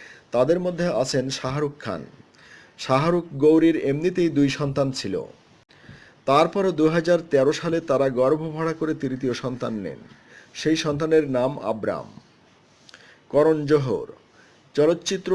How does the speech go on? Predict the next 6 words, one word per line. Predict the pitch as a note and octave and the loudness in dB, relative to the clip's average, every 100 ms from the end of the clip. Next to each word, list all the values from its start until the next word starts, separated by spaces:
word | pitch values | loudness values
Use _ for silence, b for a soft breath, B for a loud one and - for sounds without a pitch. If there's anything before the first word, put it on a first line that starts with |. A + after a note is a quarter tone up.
| F#3 | 2
নির্মাতা | D#3 D3+ D#3 E3+ | 4 4 2 0
করণ | E3 C#3 C#3+ D3 | 0 2 2 0
জোহর | D3 D#3+ D#3 E3 | 2 0 0 -4
গত | C3 B2+ B2+ | -2 -4 -4
পাঁচ | B2+ C3+ C#3 | -2 -2 -2
মার্চ | C#3+ D3 D3+ | -2 0 0